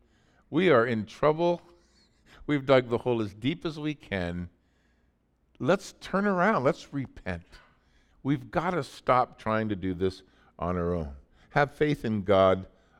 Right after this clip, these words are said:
alone." But the people in their fear couldn't reach for a faith they didn't have, so they reached for the things they did. Political solutions, right? Relationships with,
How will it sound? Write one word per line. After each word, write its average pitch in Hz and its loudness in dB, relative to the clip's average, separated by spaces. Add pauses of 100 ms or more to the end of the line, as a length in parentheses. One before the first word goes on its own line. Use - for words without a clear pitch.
(200)
alone." 101 0
But 113 -8
the 120 -6
people 196 -8
in 139 -4
their 110 0
fear 117 -2 (1200)
couldn't 151 0
reach 160 -2
for 120 -4
a 107 0
faith 113 0
they 123 0
didn't 120 -2
have, 127 -2
so - -8
they 98 -2
reached 104 -6
for 113 -6
the 113 -4
things 120 -6
they 117 -2
did. 120 -2 (880)
Political 104 -2
solutions, 120 -8 (480)
right? 107 2
Relationships 113 -2
with, 104 -4